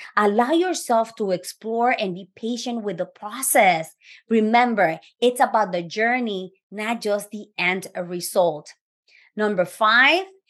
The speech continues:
use art as a journal. Let me repeat that.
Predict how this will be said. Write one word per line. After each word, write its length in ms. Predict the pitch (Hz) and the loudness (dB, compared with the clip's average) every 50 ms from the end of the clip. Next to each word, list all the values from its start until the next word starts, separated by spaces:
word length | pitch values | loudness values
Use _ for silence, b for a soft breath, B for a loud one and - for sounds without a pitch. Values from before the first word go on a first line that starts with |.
| b b b b b | b b b b b
use 400 | 208 196 220 262 294 330 349 339 - _ | -6 -2 -2 0 0 0 -2 -4 -8 _
art 400 | - 240 214 202 208 220 220 - - _ _ _ _ _ _ _ _ _ _ _ _ _ _ - | -2 2 4 4 4 2 -2 -8 -14 _ _ _ _ _ _ _ _ _ _ _ _ _ _ -2
as 260 | 202 196 208 202 - - | -2 -2 -2 -4 -6 -6
a 240 | - 196 196 196 175 | -6 -6 -6 -8 -10
journal. 520 | 156 202 190 185 170 160 147 - - _ _ _ _ _ _ _ _ _ _ _ _ _ _ _ _ _ _ - | -8 -6 -4 -4 -4 -6 -8 -12 -18 _ _ _ _ _ _ _ _ _ _ _ _ _ _ _ _ _ _ -16
Let 120 | 170 160 | -10 -6
me 120 | 175 185 190 | -6 -4 -4
repeat 460 | 214 233 233 233 - 294 285 285 - | -4 -6 -6 -6 -8 -10 -10 -8 -6
that. 260 | - 135 - - 185 | -6 -6 -6 -8 -16